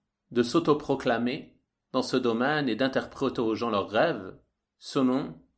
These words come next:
ses passions et ses désirs ou avec ignorance. Et de la même manière, il ne convient pas aux musulmans de raconter ses rêves au premier venu afin d'en trouver une interprétation. Et il n'est pas permis aux gens de parler sur ce sujet sans science.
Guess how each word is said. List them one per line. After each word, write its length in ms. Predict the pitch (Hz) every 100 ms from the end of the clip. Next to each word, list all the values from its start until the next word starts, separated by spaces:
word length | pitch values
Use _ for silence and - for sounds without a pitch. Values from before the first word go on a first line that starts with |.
| _
ses 200 | - 135
passions 540 | 135 120 - 143 143
et 40 | 131
ses 160 | 123
désirs 460 | 110 110 113 160 131
ou 60 |
avec 240 | 120 117 -
ignorance. 760 | 139 127 82 - - - _ _ _ _ -
Et 100 | 123
de 80 |
la 120 | 160 165
même 160 | 202
manière, 800 | 175 151 143 196 208 - - _ _ _ _
il 100 | 117
ne 60 | 151
convient 360 | 156 170 156 151
pas 120 | 208
aux 100 | 175
musulmans 720 | 147 131 131 131 147 - _ _ _ _
de 100 | 120
raconter 440 | 131 170 170 131 131
ses 200 | - 117
rêves 260 | 156 170
au 80 | 120
premier 400 | - - 135 131
venu 440 | 117 113 123 - - _ _ _
afin 220 | 123 156
d'en 120 | 147 127
trouver 260 | - 135
une 80 | 156
interprétation. 680 | 131 131 - 127 131 - 104 _ _ _ _
Et 80 | 147
il 60 | 180
n'est 100 | 180
pas 160 | 214
permis 320 | 220 180 175 165
aux 100 | 151
gens 180 | 196
de 100 | 214
parler 600 | 151 165 160 170 208 208
sur 220 | 190 151 147
ce 140 | 147
sujet 320 | - 160 180
sans 180 | 175 160
science. 680 | - 185 135 - - -